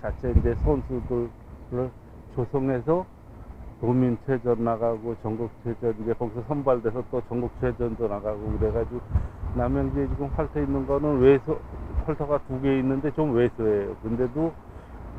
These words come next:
그 남양주 무림정 하면, "아, 저, 저 활터는 진짜 활 잘 쏘는 사-, 남양주 무림정은 활 잘 쏘는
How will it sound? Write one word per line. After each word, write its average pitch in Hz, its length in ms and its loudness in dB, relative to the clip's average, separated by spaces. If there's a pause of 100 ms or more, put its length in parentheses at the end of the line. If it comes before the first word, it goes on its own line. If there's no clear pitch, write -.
(240)
그 127 320 2 (560)
남양주 143 560 4
무림정 147 720 6
하면, 151 320 0
"아, 120 240 0
저, 139 140 4 (240)
저 147 100 4
활터는 165 520 4 (120)
진짜 220 400 4
활 220 140 4
잘 196 160 6
쏘는 165 320 4
사-, 147 160 0 (540)
남양주 143 540 4 (120)
무림정은 147 580 2 (160)
활 180 140 0
잘 156 220 4
쏘는 131 380 0